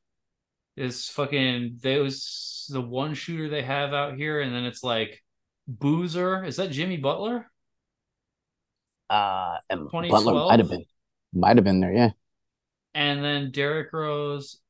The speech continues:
Speaker 1: And then, so, yeah, so, so LeBron also, in, like, a pure judo athlete fashion,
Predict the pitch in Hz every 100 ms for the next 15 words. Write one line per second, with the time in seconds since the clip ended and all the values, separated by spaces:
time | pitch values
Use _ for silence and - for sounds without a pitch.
0 | _ _ 147 156 156 - 196 208 170 127
1 | - 185 175 196 185 175 208 240 233 196
2 | 175 180 185 202 170 156 151 - _ _
3 | _ _ _ 175 165 160 143 143 - -
4 | 185 175 165 127 139 156 156 147 147 143
5 | - 147 135 - 143 143 - 135 123 120